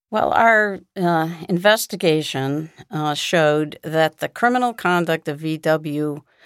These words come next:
uh, went well beyond the defeat device. Uh, there were a couple things that happened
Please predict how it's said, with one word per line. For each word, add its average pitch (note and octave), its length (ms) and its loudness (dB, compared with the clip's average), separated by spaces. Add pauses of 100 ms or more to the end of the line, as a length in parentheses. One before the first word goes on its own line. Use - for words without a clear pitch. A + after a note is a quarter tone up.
(240)
uh, C#3 260 0
went F#3+ 280 2
well B3 260 6
beyond B3+ 680 2 (280)
the E3 460 2
defeat A3+ 340 -4
device. C3 580 -6 (460)
Uh, D#3 300 -2
there F3+ 120 2
were F#3+ 140 4
a G3 40 -2
couple A#3 280 0
things D3 280 0
that D#3 120 -2
happened C#3+ 520 2